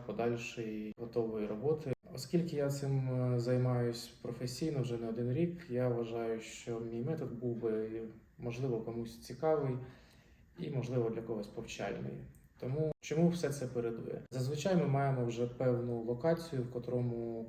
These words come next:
буде встановлено ту чи іншу скульптуру. І для початку потрібно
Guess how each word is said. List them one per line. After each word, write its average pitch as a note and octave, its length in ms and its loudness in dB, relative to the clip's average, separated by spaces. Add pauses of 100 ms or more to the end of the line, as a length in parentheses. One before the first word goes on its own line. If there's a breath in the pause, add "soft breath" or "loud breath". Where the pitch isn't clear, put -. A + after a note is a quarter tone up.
(120)
буде B2 300 0
встановлено A#2 840 2
ту A#2+ 180 -2
чи A#2+ 200 0
іншу A#2 260 -2
скульптуру. A#2 800 -2 (720 loud breath)
І D#3+ 440 0 (220)
для B2+ 100 0
початку C#3+ 440 0
потрібно A#2+ 800 -2